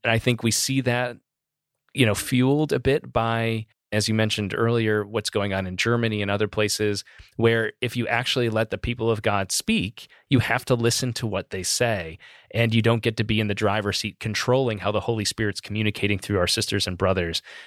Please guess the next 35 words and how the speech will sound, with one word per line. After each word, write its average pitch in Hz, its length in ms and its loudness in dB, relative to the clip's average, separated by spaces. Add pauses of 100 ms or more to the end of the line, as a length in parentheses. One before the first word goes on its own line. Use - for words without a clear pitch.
And 101 180 0
so, 113 400 2 (360)
you 123 100 2
know, 120 240 2
I 123 100 0
saw 135 300 0
that 139 200 -2
as 110 140 -6
well 123 340 0
in, 110 440 -8
uh, 110 300 -4
the 107 300 -2 (200)
lead 135 300 4
up 131 180 2
to 123 120 -2
the 113 80 -2
Young 110 180 2
Adult 107 440 0
Synod 147 440 0 (540)
in 120 80 4
twenty 117 280 2
eighteen. 135 560 -2
People 113 260 0
have 104 80 -2
heard 117 140 0
me 113 60 0
say 107 180 0
this 107 120 -2
before. 127 460 0
The 113 180 -2
document 117 500 -2
from 98 500 -2
March 113 300 0
twenty 113 280 0
eighteen, 135 600 -2